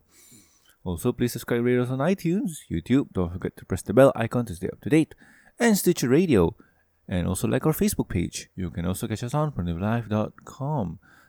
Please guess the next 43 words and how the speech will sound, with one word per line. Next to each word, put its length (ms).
Links 320
are 160
in 180
the 80
show 220
notes. 440
If 220
you 80
would 80
like 140
to 60
support 280
the 80
show, 380
you 140
can 260
do 160
so 300
at 180
patreon 440
dot 200
com 300
slash 340
the 100
M 120
B 140
S 140
show. 400
With 200
every 160
support, 320
you 120
get 220
a 100
week's 440
early 280
access 360
to 100
the 60
review 340
and 100
discussion 520
podcast, 640